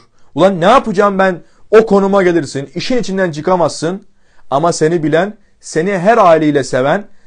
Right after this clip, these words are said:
sen ne haltlar işlersen işle, yine sana nefes hakkı veren, kışın yine sana portakalları veren, yazın yine sana nimetleri veren, yine sana ekmek veren, seni bu dünyada yaşatan, senin için ayı oraya koyan,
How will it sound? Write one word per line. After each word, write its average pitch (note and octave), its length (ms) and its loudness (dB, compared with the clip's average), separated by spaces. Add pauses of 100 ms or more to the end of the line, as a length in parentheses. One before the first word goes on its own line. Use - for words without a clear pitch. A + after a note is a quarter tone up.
sen F#3+ 400 -2
ne A#3 60 2
haltlar G#3 500 4
işlersen E3+ 680 0
işle, E3+ 400 -2 (240)
yine B3 320 2
sana G3+ 220 0
nefes F#3 320 2
hakkı D#3 360 2
veren, C#3+ 360 0 (260)
kışın E3 280 -6
yine A#3 320 2
sana G3+ 360 2
portakalları E3+ 720 2
veren, D3+ 280 2 (260)
yazın E3 300 4
yine A#3+ 300 2
sana G#3 220 4
nimetleri F#3 640 2
veren, D3 300 2 (280)
yine A3+ 260 0
sana G#3 240 2
ekmek F#3+ 420 2
veren, D#3+ 340 4 (480)
seni G3 300 0
bu G#3 120 -2
dünyada G#3 420 4
yaşatan, F3 560 4 (200)
senin A#3+ 320 0
için B3+ 420 -2
ayı A3+ 240 4
oraya G#3+ 400 4
koyan, E3+ 360 2